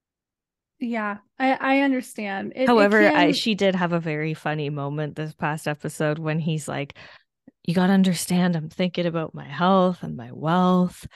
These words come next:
Speaker 2: There's man eat-, there's man eating crocodiles out in Florida." And she's like, "You sound like a country song." That was, that was cute. That
Speaker 1: <laughs> That
Speaker 2: was a
Speaker 1: was
Speaker 2: funny
Speaker 1: funny.
Speaker 2: moment.
Speaker 1: I did, I kinda giggled to myself in my cubicle just then. <laughs>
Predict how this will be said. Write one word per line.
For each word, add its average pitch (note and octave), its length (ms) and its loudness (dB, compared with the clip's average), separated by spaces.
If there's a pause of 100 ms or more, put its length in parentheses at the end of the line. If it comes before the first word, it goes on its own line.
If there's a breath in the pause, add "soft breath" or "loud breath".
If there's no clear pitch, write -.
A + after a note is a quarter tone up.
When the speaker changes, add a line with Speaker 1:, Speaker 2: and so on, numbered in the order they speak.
(440 loud breath)
Speaker 2:
There's D#3+ 220 -6
man E3+ 400 2
eat-, E3+ 260 0
there's E3+ 220 -4
man F#3 240 0
eating F3+ 220 0
crocodiles F3+ 800 -4
out D3+ 160 -6
in D3+ 80 -8
Florida." F3+ 460 -2
And F3 220 0
she's E3+ 260 -2
like, F#4+ 180 0
"You G3+ 160 -2
sound G#3+ 160 -2
like F#4 160 2
a G#3 80 -2
country E3+ 400 -2
song." D3+ 480 -8 (100)
That D#4 140 4
was, D4+ 160 -8
that F4 200 0
was - 180 -2
cute. - 200 -4
That - 140 -12
Speaker 1:
<laughs> D4 100 -16
That C4 220 2
Speaker 2:
was - 20 -2
a - 40 -4
Speaker 1:
was B3 100 -4
Speaker 2:
funny C3+ 160 -4
Speaker 1:
funny. - 160 -10
Speaker 2:
moment. - 240 -10 (420)
Speaker 1:
I C4 120 0
did, A3+ 260 -2
I A3 240 -6 (120)
kinda A3 220 -6
giggled G#3 380 -10
to - 120 -20
myself - 440 -14
in A#3 60 -12
my G#3 120 -10
cubicle A3+ 480 -12
just A#3 240 -14
then. C4+ 440 -6
<laughs> F#4+ 60 4